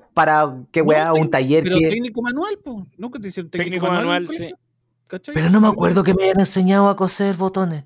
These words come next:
Speaker 1: Ya, pero dale, dale, dale.
Speaker 2: Entonces después cuando ya en los años fachos de Daniel,
Speaker 1: <laughs>
Speaker 2: eh, nos entregaban en invierno, nos entregaron los chaquetones en primero,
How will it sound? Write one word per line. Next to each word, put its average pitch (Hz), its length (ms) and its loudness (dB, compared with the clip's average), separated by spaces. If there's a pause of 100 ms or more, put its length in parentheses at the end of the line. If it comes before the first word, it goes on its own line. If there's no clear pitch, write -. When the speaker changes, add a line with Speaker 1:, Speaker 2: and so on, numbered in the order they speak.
Speaker 1:
Ya, 190 180 2
pero 196 140 2
dale, 185 160 4
dale, 139 180 2
dale. 139 180 2
Speaker 2:
Entonces 165 260 -10
después 190 260 -6
cuando 165 260 -2
ya 170 300 -2
en 123 220 -4
los 110 180 -8
años 190 260 -4
fachos 160 360 -4
de 135 80 -4
Daniel, 139 440 -2 (360)
Speaker 1:
<laughs> 190 300 2
Speaker 2:
eh, 135 500 2 (1000)
nos 135 220 -8
entregaban 135 480 -4
en 156 100 -2
invierno, 156 360 -6
nos 147 120 -4
entregaron 135 440 -6
los 160 120 -6
chaquetones 156 460 -6
en 156 80 -8
primero, 151 560 -6